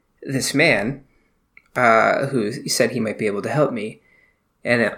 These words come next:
asked for, for just one thing in return. Um, and, uh, you know, I won't get into the specifics of this, but, uh, you know, he, he did not necessarily <laughs> keep to his word, and not only, uh, did I end up losing my wife,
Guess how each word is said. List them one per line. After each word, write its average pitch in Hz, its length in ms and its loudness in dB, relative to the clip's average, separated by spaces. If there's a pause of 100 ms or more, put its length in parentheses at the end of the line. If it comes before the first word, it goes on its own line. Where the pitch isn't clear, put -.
asked 123 260 0
for, 104 220 0
for - 360 -4
just 110 220 -2
one 110 140 4
thing 104 160 -2
in 98 100 -4
return. 113 400 0 (460)
Um, - 580 -2 (960)
and, 117 460 0
uh, 104 180 4
you 107 140 0
know, 110 60 -2
I 107 60 0
won't 104 160 -2
get 104 80 -2
into 98 220 -6
the 95 80 -8
specifics - 520 2
of 95 120 -8
this, - 220 -6
but, - 400 -6
uh, - 360 -2 (1120)
you 127 180 2
know, 104 120 2
he, 104 140 -4
he 85 600 -6 (460)
did 139 200 -4
not 120 240 2
necessarily 113 640 0
<laughs> - 140 0
keep 147 200 2
to 131 100 4
his 113 220 -2
word, 107 380 -4
and 107 420 -6
not 117 220 0
only, 107 360 -2 (460)
uh, - 380 -4
did 117 180 -4
I 113 80 2
end 113 140 2
up 107 100 -8
losing 113 240 -4
my 104 120 -6
wife, 104 420 -4